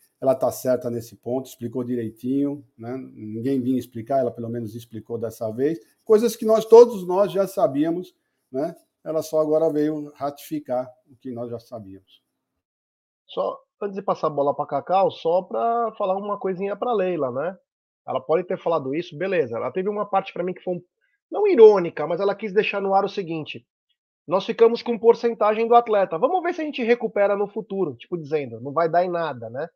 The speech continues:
Speaker 2: Vamos ver se a gente recupera no futuro essa parte que dizem que ele vale. Ele saindo por um tempo, por um valor muito maior e pra um time maior, né?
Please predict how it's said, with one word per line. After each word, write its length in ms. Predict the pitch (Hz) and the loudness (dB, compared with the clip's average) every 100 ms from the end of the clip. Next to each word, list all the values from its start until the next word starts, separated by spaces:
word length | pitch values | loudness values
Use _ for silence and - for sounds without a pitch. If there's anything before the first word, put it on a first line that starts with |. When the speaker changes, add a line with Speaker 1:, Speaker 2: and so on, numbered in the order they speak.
| _ _ _ - | _ _ _ -8
Speaker 2:
Vamos 120 | 240 | -6
ver 40 | 285 | -4
se 0 | |
a 20 | |
gente 80 | 269 | -2
recupera 480 | 240 240 190 208 196 | -2 -2 2 2 2
no 120 | 196 | -2
futuro 380 | 196 - 196 208 | -6 -6 0 0
essa 180 | - | 2
parte 440 | - 180 202 190 - | 0 4 2 2 -10
que 100 | 175 | -8
dizem 260 | 165 180 | -6 -6
que 80 | 185 | -4
ele 160 | 190 190 | -4 -4
vale. 460 | 139 156 139 113 _ _ _ _ _ | 0 0 0 -6 _ _ _ _ _
Ele 200 | - 143 | -10 -8
saindo 440 | 151 - 160 175 175 | -4 -2 -2 -2 -4
por 200 | 180 185 | -2 -2
um 160 | 185 | -2
tempo, 640 | 175 175 180 185 175 151 120 _ _ - | -4 -6 -2 -2 0 -2 -8 _ _ -8
por 100 | 156 | -4
um 180 | 170 160 | -2 0
valor 300 | 160 165 165 | 2 2 0
muito 320 | 156 208 202 | -2 -4 -4
maior 340 | 180 170 175 | -2 0 2
e 60 | 208 | 0
pra 140 | 240 | -4
um 80 | 240 | -8
time 320 | - 196 214 | -6 -8 -6
maior, 500 | 214 214 190 160 156 | -4 -2 2 4 4
né? 260 | 131 147 | 0 -6